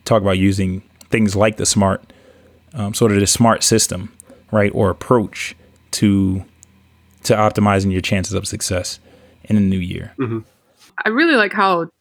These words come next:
Speaker 3: Doctor Selby and even Reed, like, you both touched on the very important point about, um, it being something that can be done,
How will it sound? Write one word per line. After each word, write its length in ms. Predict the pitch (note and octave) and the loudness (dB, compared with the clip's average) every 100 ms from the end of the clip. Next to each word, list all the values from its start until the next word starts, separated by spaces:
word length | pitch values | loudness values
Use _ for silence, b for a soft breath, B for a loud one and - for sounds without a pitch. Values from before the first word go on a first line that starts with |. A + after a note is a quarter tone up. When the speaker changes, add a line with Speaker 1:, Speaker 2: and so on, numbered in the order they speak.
| _ _ _ - | _ _ _ -2
Speaker 3:
Doctor 320 | F#3 F3+ F#3 | -2 -2 -2
Selby 320 | F3 F3 F3 | 0 0 0
and 260 | F3+ F3+ F3 | 0 -2 0
even 320 | G#3 G3+ F#3 | 0 2 4
Reed, 300 | F#3+ F3 E3 | 4 2 -2
like, 180 | D#3+ - | -6 -4
you 60 | |
both 240 | E3+ F3+ F3+ | -2 -2 -2
touched 280 | F3+ - | -6 -4
on 140 | F3+ E3+ | -4 -4
the 80 | D#3+ | -2
very 220 | E3+ E3 | -2 -2
important 360 | D#3 - E3 | -4 -6 -4
point 220 | D#3+ E3 E3 | -4 -4 -2
about, 360 | D#3+ D#3+ D#3+ - | 0 0 -2 -6
um, 400 | - D#3+ D#3+ D#3 - _ _ _ _ _ _ _ - | -4 -2 -4 -6 -12 _ _ _ _ _ _ _ -2
it 200 | G#3 G3+ | 0 2
being 200 | A3 F#3 | 2 2
something 340 | F#3+ F#3 F#3+ | 0 0 0
that 160 | D#3+ D#3 | -2 -2
can 280 | D#3 D#3 | -2 -2
be 120 | - - | -4 -6
done, 340 | - - | -6 -6